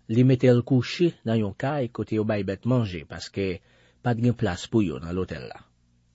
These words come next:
Jozèf ak Mari te sòti nan peyi Galile nan yon bouk yo rele Nazarèt, epi yo t'ale nan Jide, nan lavil Betleyèm,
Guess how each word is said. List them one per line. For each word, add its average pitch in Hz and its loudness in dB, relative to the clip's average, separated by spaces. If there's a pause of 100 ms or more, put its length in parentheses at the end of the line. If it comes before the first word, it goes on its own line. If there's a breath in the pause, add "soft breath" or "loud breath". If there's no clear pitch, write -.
(1400)
Jozèf 214 6
ak 180 -4
Mari 135 6
te 135 2
sòti 135 2
nan 117 4
peyi 120 4
Galile 113 4 (500)
nan 107 0
yon 110 0
bouk 160 6
yo 113 2
rele 104 0
Nazarèt, 104 0
epi 117 0 (440 soft breath)
yo 131 6
t'ale 123 4
nan 110 -2
Jide, 117 8
nan 107 -2
lavil 110 2
Betleyèm, 117 2